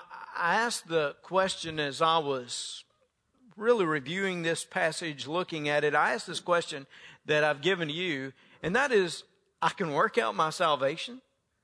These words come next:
I mean, really, when you read through this, it seems so foreign to our idea that of, of salvation and what really happens in our lives. It, it's strange type of language,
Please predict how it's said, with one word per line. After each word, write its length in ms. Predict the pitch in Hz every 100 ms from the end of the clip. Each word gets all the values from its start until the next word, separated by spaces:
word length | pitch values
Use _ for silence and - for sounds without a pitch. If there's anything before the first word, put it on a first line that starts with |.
| _ _ -
I 80 | 220
mean, 180 | 269 233
really, 280 | 339 339
when 120 | 247 226
you 140 | 233
read 260 | 240 240 214
through 220 | 247 302
this, 240 | 180 160
it 100 | 226
seems 280 | - 311 226
so 840 | - 226 262 330 262 180 185 202 - _ _ _
foreign 680 | 202 277 226 151 151 175 196 -
to 160 | 196
our 180 | 202 254
idea 520 | 214 180 226 214 165
that 180 | 165 160 - _ _ _ _ _ -
of, 140 | 180 -
of 160 | 196
salvation 680 | 220 196 175 262 269 202 190
and 180 | 180 165
what 200 | 226 220
really 240 | 220 202
happens 920 | 160 214 269 - 196 170 170 202 208 - _ _ _ -
in 160 | 208
our 200 | 220 214
lives. 400 | 226 294 202 139
It, 300 | 240 208 - -
it's 200 | 220 -
strange 560 | - 240 302 349 -
type 260 | - 262 247
of 160 | 202
language, 640 | 185 220 277 220 190 170